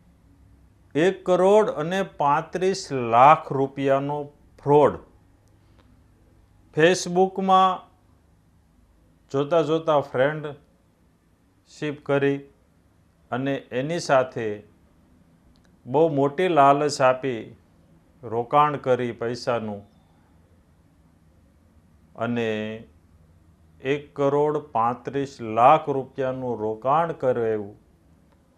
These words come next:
અને એ એના પૈસાનો ફ્રોડ કરી ગયા. હવે આપણે આવા કિસ્સાઓ રોજ વાંચતા હોઈએ છાપામાં, આ મોબાઈલમાં.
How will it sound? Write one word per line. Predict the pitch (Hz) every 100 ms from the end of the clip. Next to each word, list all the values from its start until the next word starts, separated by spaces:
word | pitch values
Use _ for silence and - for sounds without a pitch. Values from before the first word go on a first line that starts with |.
| _ -
અને | 143 143 92 - _ _ _ _ _ _ _ _ _ _ _ _ _ _ _ _ _ _ -
એ | 120
એના | 131 127 131
પૈસાનો | - 117 110 117 131 143 -
ફ્રોડ | 131 139
કરી | 123 120 107 98
ગયા. | 92 95 101 _ _ _ _ _ _ _ _ _ _ _ _ _ _ _ _ _ _ _ -
હવે | 143
આપણે | 131 135 160 196 202 202 190 -
આવા | 135 190
કિસ્સાઓ | 185 175 156 - 180 180 190
રોજ | 156 131 156 202 165
વાંચતા | 127 127 127 -
હોઈએ | 113 113 110
છાપામાં, | 107 - 117 120 110 110 110 110 - _ _ _ -
આ |
મોબાઈલમાં. | 104 113 113 117 110 107 113 110